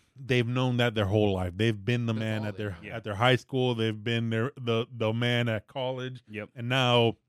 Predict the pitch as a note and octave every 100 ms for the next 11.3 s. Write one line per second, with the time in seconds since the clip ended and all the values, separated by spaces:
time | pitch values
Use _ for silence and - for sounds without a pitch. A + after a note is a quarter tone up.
0 | _ _ _ _ _ _ A2+ B2 C3 A2
1 | A#2 - G2 - F#2+ F#2+ F#2+ A2+ G2 -
2 | G#2 G#2+ G#2+ - A2+ G#2 F#2+ - G2+ F#2
3 | F2+ G2+ F#2 - _ _ - G#2+ G2 G#2+
4 | D#3 D3 B2+ A#2 G#2+ A2+ A#2 A2 G#2+ A2+
5 | A2+ G2+ G#2 G2+ G#2+ G2+ G#2+ G#2+ G2 _
6 | A2 G#2 G2 G2+ G2 G2 G#2 G2 - G2+
7 | F#2+ G2 - _ _ _ - G#2+ G#2 -
8 | A#2+ A#2+ A2 A2 A2 A2 A2+ B2 C#3 C3
9 | A#2+ G#2+ - A#2 A2 G#2 A2 G2+ G2+ G#2
10 | A2 A2+ G2+ F#2+ F#2 F2 F2 E2+ - -
11 | G#2 G2+